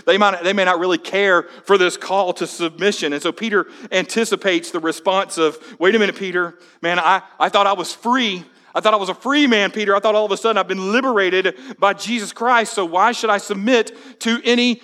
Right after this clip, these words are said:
human rule?" And to that, Peter replies in verse sixteen, "Live as people who are free, not using your freedom as a cover-up for evil, but living as servants of God."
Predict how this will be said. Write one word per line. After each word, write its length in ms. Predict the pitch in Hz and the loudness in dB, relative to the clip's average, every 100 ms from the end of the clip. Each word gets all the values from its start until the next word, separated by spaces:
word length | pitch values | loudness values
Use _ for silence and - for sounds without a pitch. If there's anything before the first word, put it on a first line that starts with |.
| - | -14
human 500 | - 226 233 226 226 226 _ | -2 2 4 4 0 -4 _
rule?" 460 | 180 254 294 208 175 | -2 2 2 2 0
And 140 | 180 | -4
to 180 | 208 240 | -2 2
that, 200 | 208 175 | 2 2
Peter 240 | - 208 180 | -2 -2 0
replies 1000 | 170 190 180 170 135 117 - - - _ _ _ _ _ _ | 0 0 2 4 2 -2 -10 -12 -14 _ _ _ _ _ _
in 80 | 143 | -4
verse 220 | 156 151 | -2 -2
sixteen, 640 | - 170 - 190 165 139 | -4 -6 -8 -6 -4 -2
"Live 120 | 160 | -2
as 120 | 151 135 | -2 -6
people 320 | 185 170 143 | -10 -8 -8
who 120 | 143 | -6
are 60 | 127 | -8
free, 640 | - 185 165 107 92 _ _ _ _ _ _ _ _ | -4 -4 -4 -8 -14 _ _ _ _ _ _ _ _
not 280 | 147 156 151 | 0 0 0
using 260 | 170 156 147 | -4 -4 -2
your 140 | 135 | -4
freedom 400 | - 170 175 143 | -4 -6 -2 -2
as 100 | 127 | -2
a 60 | 127 | -4
cover-up 480 | - 151 143 143 - | -2 -2 0 0 -2
for 120 | 127 | -8
evil, 480 | 160 180 123 101 92 _ _ _ _ _ _ _ - | -6 -8 -10 -12 -18 _ _ _ _ _ _ _ -6
but 120 | 123 | -4
living 560 | 131 147 135 107 90 - _ _ _ _ _ | 0 2 0 -4 -10 -20 _ _ _ _ _
as 100 | 107 | -10
servants 480 | - 135 127 113 - | -2 0 0 -2 -10
of 120 | 101 | -8
God." 500 | 110 110 95 - - | -2 -2 -4 -10 -20